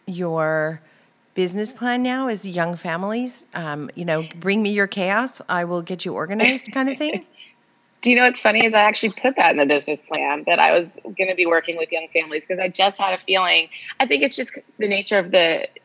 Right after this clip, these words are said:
Speaker 2: area I live in, the people I'm around, my day-to-day, like, my friends and family. There's a lot of young families around me, and, um, I love working with young families. I love it.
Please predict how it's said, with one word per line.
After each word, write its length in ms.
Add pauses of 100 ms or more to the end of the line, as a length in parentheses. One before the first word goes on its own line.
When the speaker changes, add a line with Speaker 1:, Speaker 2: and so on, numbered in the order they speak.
(120)
Speaker 2:
area 240
I 100
live 240
in, 240
the 80
people 260
I'm 140
around, 460
my 120
day-to-day, 760
like, 200 (360)
my 80
friends 400
and 120
family. 560 (300)
There's 180
a 60
lot 240
of 60
young 160
families 480
around 280
me, 300
and, 440 (120)
um, 300
I 80
love 280
working 280
with 100
young 240
families. 480
I 140
love 240
it. 160